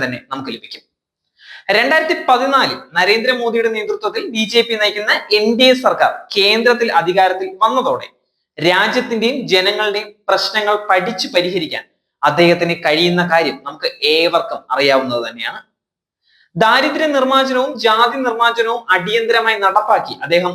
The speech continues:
ഒരു വിപ്ലവം തന്നെ സൃഷ്ടിക്കുകയായിരുന്നു. അഴിമതിയും തീവ്രവാദവുമാണ് വികസനത്തിന് തടസ്സം നിൽക്കുന്നതെന്ന് അദ്ദേഹം കണ്ടെത്തുക തന്നെയായിരുന്നു. അഴിമതിക്കെതിരെ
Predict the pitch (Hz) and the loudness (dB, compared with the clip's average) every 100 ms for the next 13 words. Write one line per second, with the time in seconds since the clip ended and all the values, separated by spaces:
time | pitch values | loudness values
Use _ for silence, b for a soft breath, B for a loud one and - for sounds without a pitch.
0 | 175 165 180 143 170 - 202 202 190 143 | -4 -2 -2 -4 -12 -2 2 2 0 -4
1 | 135 - - - - 135 117 110 110 - | -4 -10 -6 -4 -4 -6 -6 -4 -6 -8
2 | - _ _ _ _ _ B B 220 277 | -20 _ _ _ _ _ B B 0 2
3 | 320 320 339 311 262 269 285 285 277 269 | 2 2 0 0 0 2 4 6 4 4
4 | 277 277 254 240 392 240 254 269 254 254 | 2 2 0 -2 -4 -4 -4 -4 -8 -8
5 | 247 - 220 233 262 247 233 233 240 233 | -6 2 2 2 -2 2 2 2 2 4
6 | 165 - 143 175 175 170 - 165 170 180 | 2 -2 0 0 0 -4 0 0 0 -4
7 | 156 - - - 147 156 151 113 104 123 | 0 0 -2 -4 -2 -2 -2 -4 -8 -12
8 | - _ _ _ _ _ _ 147 175 214 | -20 _ _ _ _ _ _ 0 2 2
9 | 226 233 220 240 | 2 2 4 4